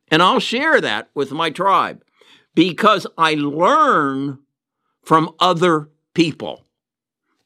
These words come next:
Learn from Bill Ackerman. He just gave you a lesson in life.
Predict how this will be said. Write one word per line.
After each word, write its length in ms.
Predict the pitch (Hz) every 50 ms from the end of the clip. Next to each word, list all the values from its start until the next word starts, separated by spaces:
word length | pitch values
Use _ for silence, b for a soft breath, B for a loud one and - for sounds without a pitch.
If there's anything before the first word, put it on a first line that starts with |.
| _ _ _ _ _ _ _
Learn 500 | 104 101 120 143 160 175 185 190 190 208
from 300 | - - 139 113 104 95
Bill 240 | 123 135 139 139 135
Ackerman. 460 | 117 104 - - 90 80 78 65 - _ _ _ _
He 180 | _ - 131 127
just 380 | 113 104 147 160 165 - - -
gave 320 | 127 131 135 135 123 110
you 240 | 123 127 131 131 113
a 40 | 95
lesson 480 | 90 95 104 107 101 - 127 113 107
in 140 | 110 110 110
life. 400 | 101 92 80 73 60 58 - _